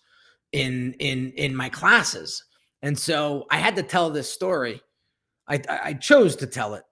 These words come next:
in one of my classes. And one of the local municipalities over here where this cop was a cop said, "I run the dare program in my,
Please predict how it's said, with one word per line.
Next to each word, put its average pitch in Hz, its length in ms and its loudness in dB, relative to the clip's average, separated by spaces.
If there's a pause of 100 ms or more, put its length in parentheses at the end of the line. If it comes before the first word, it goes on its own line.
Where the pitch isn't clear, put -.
in 147 160 -4
one 143 100 -8
of 135 80 -10
my 127 100 -8
classes. 170 640 -6
And 127 160 -6
one 170 140 0
of 156 100 -4
the 143 140 -2 (580)
local 180 300 2
municipalities 160 880 2
over 151 220 -4
here 147 260 -4
where 139 100 -8
this 151 160 -6
cop 147 320 -4 (320)
was 127 140 -14
a 127 60 -16
cop 233 360 6 (760)
said, 165 240 0
"I 208 160 4
run 262 200 6
the 202 80 0
dare 196 260 2
program 120 680 -6
in 113 100 -12
my, 113 260 -8